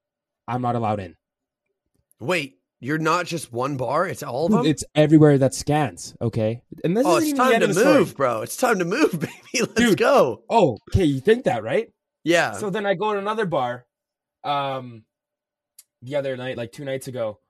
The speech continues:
Speaker 1: I am bar banned from every bar in North America.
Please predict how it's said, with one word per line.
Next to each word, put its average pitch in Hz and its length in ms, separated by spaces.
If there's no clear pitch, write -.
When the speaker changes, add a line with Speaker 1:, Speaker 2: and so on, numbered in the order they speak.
Speaker 1:
I 180 180
am 262 180
bar 185 240
banned 143 500
from 156 360
every 175 340
bar 160 300
in 151 80
North 143 240
America. 117 440